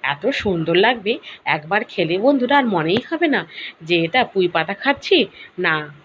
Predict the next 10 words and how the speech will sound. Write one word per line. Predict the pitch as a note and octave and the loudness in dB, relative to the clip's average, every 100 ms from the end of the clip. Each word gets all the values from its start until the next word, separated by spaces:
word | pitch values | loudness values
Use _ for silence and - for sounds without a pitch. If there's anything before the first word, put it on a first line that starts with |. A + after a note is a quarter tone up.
| _ - | _ -4
অন্য | F#3 F3 A3+ | 0 2 2
কিছু | F4+ - | 0 0
খা-, | - F#3+ D3 - - - | -4 -4 -6 -10 -20 -12
ভালো | F3 F#3 E3 F3+ - - E3+ | -4 -2 0 0 -2 -4 -2
দামি | F3 D3+ E3+ | -2 -2 -4
খাবার | D4 C#4 A#3+ | 0 2 2
খাচ্ছি। | G3+ F3+ - D#3+ C#3+ C#3+ - - - | -2 -4 -6 -10 -10 -14 -20 -18 -2
হ্যাঁ | G#3 A3+ | 0 2
বন্ধুরা, | G#3 E3+ E3 - - | -2 -4 -6 -6 -6
একবার | G#3 - A#3+ | -6 -2 -2